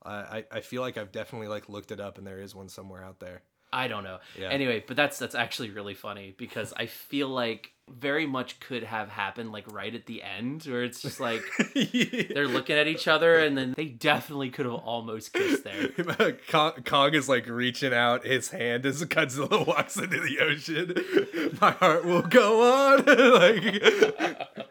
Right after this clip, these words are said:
Speaker 1: yeah, I just wanted to, like, bring that up really quick, uh, 'cause I was definitely waiting for that the entire movie. I was kind of, like, in the back of my head, like, hoping that would <laughs> happen. And, uh, since you said the buddy cop thing, I thought it applied. <laughs> So
Speaker 2: Yeah, it, I
Speaker 1: <laughs>
Speaker 2: mean, it really was.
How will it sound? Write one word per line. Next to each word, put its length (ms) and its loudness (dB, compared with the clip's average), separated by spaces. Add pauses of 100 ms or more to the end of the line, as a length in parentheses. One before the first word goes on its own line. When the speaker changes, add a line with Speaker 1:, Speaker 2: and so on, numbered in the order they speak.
Speaker 1:
yeah, 220 6
I 100 8
just 160 -4
wanted 160 6
to, 100 6
like, 200 4
bring 180 2
that 100 8
up 160 4
really 180 -2
quick, 380 -2
uh, 180 -2
'cause 180 -6
I 100 2
was 120 0
definitely 340 -2
waiting 280 0
for 120 -8
that 220 -4
the 100 -10
entire 460 -8
movie. 420 -10
I 100 -10
was 160 -10
kind 320 -8
of, 100 -10
like, 260 -8
in 80 -10
the 60 -8
back 320 -6
of 100 -12
my 160 -8
head, 240 -12
like, 200 -16
hoping 320 -12
that 140 -10
would 100 -4
<laughs> 60 -12
happen. 540 -6 (420)
And, 200 2
uh, 120 4
since 220 -4
you 60 -6
said 120 -8
the 60 -2
buddy 280 -2
cop 240 -4
thing, 180 -6
I 40 -6
thought 220 -2
it 80 -6
applied. 540 -8
<laughs> 100 -6
So 460 4
Speaker 2:
Yeah, 280 2
it, 300 6
I 200 6
Speaker 1:
<laughs> 0 -
Speaker 2:
mean, 320 2
it 180 -2
really 300 0
was. 600 -4